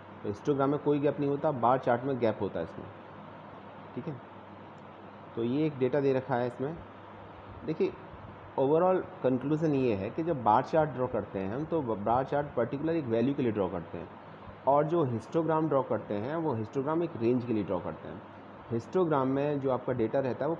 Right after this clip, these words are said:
continuous होता है, Range, क्योंकि range होती है, तो एक, अ, जब बात करेंगे range की, for example, हंड्रेड to वन फिफ्टी, तो next range one fifty to two hundred होगी, तो bar continuous होते हैं इसके अंदर, तो उसमें bars के बीच में कोई gap नहीं होता histogram की अगर हम बात करें। Bar chart में gap हो सकता है आपका, जैसे यहाँ पर है, different, अ, होता है,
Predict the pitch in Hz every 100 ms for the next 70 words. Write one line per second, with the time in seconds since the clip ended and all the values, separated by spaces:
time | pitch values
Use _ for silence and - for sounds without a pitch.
0 | - 127 120 147 151 135 107 95 101 131
1 | 143 131 - 131 123 120 147 143 143 147
2 | 143 135 - 127 135 127 120 107 113 110
3 | 107 120 123 127 131 120 117 123 117 113
4 | 113 113 113 117 107 104 113 123 110 107
5 | 110 - 110 - - - - 113 113 135
6 | - 143 123 127 131 - 135 135 135 117
7 | 107 95 85 90 - - - 113 110 120
8 | 165 - 131 139 156 160 - 95 92 90
9 | 95 85 73 - 123 123 147 139 113 120
10 | 143 127 156 156 151 139 127 - 110 107
11 | 151 127 135 123 113 120 110 113 95 -
12 | 95 95 - - - - 113 131 170 160
13 | 147 160 139 139 - 110 101 - 135 127
14 | - 160 165 120 123 110 110 107 127 143
15 | 113 123 117 117 - 117 110 107 107 135
16 | 120